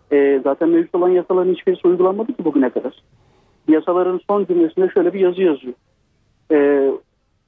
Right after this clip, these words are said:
"Yasalaştırılmış olan maddeler yedi yıl içerisinde uygulamaya konur."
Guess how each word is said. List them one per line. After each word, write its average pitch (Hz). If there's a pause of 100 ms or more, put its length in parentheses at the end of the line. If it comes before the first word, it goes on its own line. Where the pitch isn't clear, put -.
(360)
"Yasalaştırılmış 175
olan 156
maddeler 156 (140)
yedi 180
yıl 185
içerisinde 160
uygulamaya 170
konur." 170